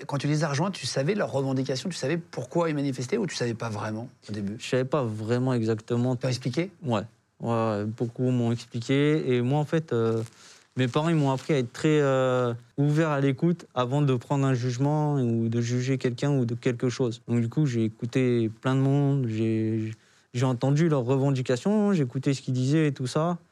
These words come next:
Speaker 2: Et après, du coup, bah, moi, je me fais mon opinion et
Speaker 1: D'écouter sans juger, quoi, au début.
Speaker 2: Voilà, c'est ça.
Speaker 1: Tes, tes parents, sans dire, euh, exactement trop précis, euh, t'as vécu dans une, dans une, euh, dans une vie plutôt riche, plutôt aisée, plutôt pas du tout, plutôt middle class ?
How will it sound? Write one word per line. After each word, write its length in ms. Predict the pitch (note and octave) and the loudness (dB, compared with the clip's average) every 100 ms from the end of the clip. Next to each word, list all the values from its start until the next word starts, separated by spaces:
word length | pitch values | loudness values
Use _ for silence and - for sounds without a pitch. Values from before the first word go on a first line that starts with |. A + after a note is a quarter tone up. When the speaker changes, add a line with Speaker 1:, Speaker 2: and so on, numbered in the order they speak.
| _ | _
Speaker 2:
Et 60 | A#2+ | -2
après, 240 | A2+ D3+ | 0 0
du 120 | C#3+ | 0
coup, 140 | A#2+ D3+ | 0 0
bah, 140 | B2 | 2
moi, 240 | A2+ C#3+ D#3+ | 2 2 2
je 100 | C3 | 0
me 100 | B2 | 0
fais 220 | C3+ D3+ | 2 2
mon 260 | C#3 C#3 | 4 4
opinion 640 | C#3 C3+ C3+ C3+ D#3 E3+ D#3 | 4 2 0 2 4 4 2
et 340 | A#2+ A2 G#2+ G#2+ | 2 2 0 0
Speaker 1:
D'écouter 400 | C3+ D3+ C#3+ E3+ | 0 2 2 2
sans 180 | D#3+ | 0
juger, 320 | C3+ C3+ C3+ B2 | 0 2 0 0
quoi, 140 | B2 | -2
au 20 | |
début. 180 | A2+ A2+ | -2 -2
Speaker 2:
Voilà, 440 | B2 C#3+ C#3+ B2+ A#2+ | 0 2 2 -2 -6
c'est 160 | - B2 | -4 -2
ça. 200 | A#2 G#2+ - _ | -2 -4 -10 _
Speaker 1:
Tes, 100 | D#3+ | -10
tes 180 | D#3+ D#3 | -2 -2
parents, 460 | D3+ D3+ F3 A3+ B3+ | 0 0 0 -2 -8
sans 240 | - - C#3 | -8 -4 0
dire, 320 | C3 D#3 C3+ | 2 0 0
euh, 100 | A#2 | -4
exactement 480 | A#2 A#2+ A#2 C3 C3+ | -6 -6 -4 -2 -2
trop 180 | - A#2+ | -4 -6
précis, 480 | A#2 B2 - A3 A#3+ - _ - | -6 -4 -2 -2 -4 -12 _ -6
euh, 300 | B2 A#2+ A#2+ B2 | -2 0 0 0
t'as 120 | B2 | 0
vécu 260 | C3 B2+ | 0 0
dans 140 | E3 C#3 | 0 0
une, 200 | B2 B2+ C3 C3 | 0 -2 -4 -6
dans 100 | A#2 | -6
une, 260 | A2 B2 B2+ | -4 -2 -2
euh, 300 | A2+ A2 A2 G#2 - - - - | -2 -6 -8 -12 -20 -20 -14 -4
dans 60 | |
une 160 | B2 C3+ | 0 2
vie 140 | C3 | 0
plutôt 300 | C#3+ B2+ C#3+ | 0 -2 0
riche, 320 | C3 F#3 G3 | 2 2 0
plutôt 320 | - B2+ C#3 C3 | -2 -2 0 2
aisée, 320 | C3 C#3+ F3 | 2 0 -2
plutôt 240 | - C#3 | -2 -6
pas 160 | B2 B2+ | -4 -2
du 120 | B2+ | -2
tout, 400 | D3+ F#3 G3+ G3+ | 0 0 0 -2
plutôt 200 | D3+ C3 | -2 0
middle 300 | C#3 C3+ C3 | 2 2 0
class ? 540 | B2+ D#3+ G#3 G3 - | -2 -4 -4 -8 -12